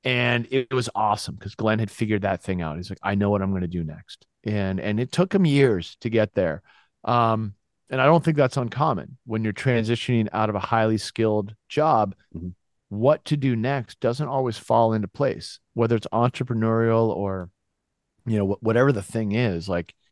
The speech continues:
Speaker 1: you don't always know what that's gonna be. Um, but he finally unlocked that, goes to Tripoli, and then nine eleven happens, the nine eleven of two thousand twelve, the terror attacks in Benghazi.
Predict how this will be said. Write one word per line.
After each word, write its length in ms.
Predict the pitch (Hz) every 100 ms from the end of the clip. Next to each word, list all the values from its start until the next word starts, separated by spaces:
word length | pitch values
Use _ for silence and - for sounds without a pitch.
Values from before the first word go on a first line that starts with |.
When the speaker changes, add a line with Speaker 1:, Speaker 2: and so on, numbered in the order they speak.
| -
Speaker 1:
you 100 | 139
don't 120 | 175
always 260 | 175 135
know 100 | 131
what 120 | 131 110
that's 200 | 101 -
gonna 200 | 101 87
be. 340 | 95 73 - _ _ _ _ _ -
Um, 540 | 107 117 117 117 107 - _ _ _ _ -
but 120 | 131
he 100 | 147
finally 640 | - 143 160 175 151 131 -
unlocked 480 | 127 123 127 120 120
that, 340 | 107 95 98 -
goes 440 | 127 143 175 165 - _
to 520 | - 135 120 117 113 -
Tripoli, 600 | - 139 113 95 87 98 _ - _ _ _ _
and 240 | 113 117 113
then 140 | 113
nine 240 | 113 113 107
eleven 300 | 123 127 87
happens, 540 | 87 - - - -
the 100 | -
nine 260 | 117 120 120
eleven 440 | 117 113 104 104 98
of 180 | 104 95
two 140 | -
thousand 360 | 104 92 90 98
twelve, 340 | - 147 110
the 60 | 95
terror 320 | - 104 101
attacks 500 | 101 - 90 90 -
in 120 | 95 90
Benghazi. 680 | 90 95 123 135 104 92